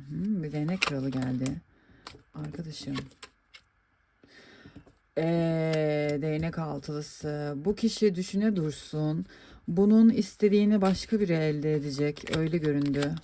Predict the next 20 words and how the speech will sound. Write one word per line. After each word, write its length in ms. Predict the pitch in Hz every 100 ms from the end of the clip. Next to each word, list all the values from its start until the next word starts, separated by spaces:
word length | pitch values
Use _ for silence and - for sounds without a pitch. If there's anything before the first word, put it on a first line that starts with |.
| - - - - - - - _ _ _ _ - - _ _ _ _ - -
Hmm, 340 | 143 147 143
kılıç 440 | 143 143 156 151 -
beşlisi. 500 | 139 - - - 147 143 147 _ _ _ _ _ _ - - _ _ - - - _ -
Kılıç 340 | - 214 -
beşlisi. 640 | 170 156 - 151 - 156 156
Arkadaşım 640 | 190 202 226 226 - 185 175
burada 240 | 190 202
iki 300 | 226 190 -
insan 580 | 247 196 175 - 170 170
var. 460 | 165 165 185 - - _ _ _ _ _ _ _ _
Size 360 | - - 185 202
gelmek 420 | 185 180 180 185
isteyen. 640 | - - 160 156 151 165 - _ _ _ -
Size 260 | 190 185
gelmekten 640 | 180 170 170 170 - 170 170
kastımın 580 | 165 156 - 160 165
ne 60 | 165
olduğunu 520 | 139 127 123 151 147
biliyorsunuz 580 | 143 139 139 - 143 131
işte. 480 | 135 - 147 147